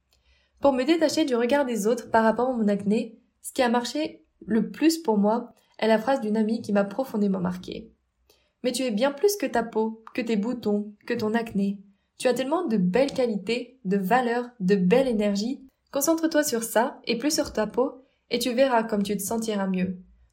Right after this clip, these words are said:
De toute façon, les gens s'en foutent de ta peau et de tes boutons. Ça les intéresse pas, contrairement à ta personnalité. »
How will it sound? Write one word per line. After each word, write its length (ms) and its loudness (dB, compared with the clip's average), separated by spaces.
De 80 -2
toute 180 2
façon, 300 0
les 120 2
gens 140 2
s'en 220 -2
foutent 260 -2
de 80 0
ta 160 0
peau 140 0
et 60 0
de 40 -10
tes 100 0
boutons. 460 0
Ça 140 0
les 160 4
intéresse 400 0
pas, 120 2
contrairement 420 0
à 60 0
ta 140 -2
personnalité. » 800 0